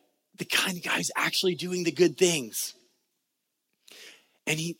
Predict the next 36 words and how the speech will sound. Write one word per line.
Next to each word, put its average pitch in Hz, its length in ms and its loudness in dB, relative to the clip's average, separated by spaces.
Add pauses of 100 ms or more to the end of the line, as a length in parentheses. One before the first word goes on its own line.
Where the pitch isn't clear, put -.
(120)
and 160 140 -6
see, 156 280 2
though, 135 400 -4
in, 139 340 -4
in 160 200 0
Israel, 156 440 4
in 143 100 0
Jerusalem, 139 580 0
there 135 100 0
was 139 140 -2
the 123 100 -6
temple. 110 480 -8 (500)
And 151 120 4
the 151 60 4
temple 185 560 4
was 156 160 2
the 156 120 -2
place 156 400 4
that 156 160 -2
represented 147 720 2 (320)
God's 180 480 6
presence 160 560 2
with 147 320 4 (220)
his 139 160 0
people. 120 340 -2 (1500)
But 151 100 2
after 151 320 4 (160)
centuries, 135 640 -2
it 139 80 -4
has 135 140 0
now 139 180 0
fallen 131 300 -4
into 120 200 -8
ruin 120 320 -4
and 117 120 -6
decay. 107 460 -10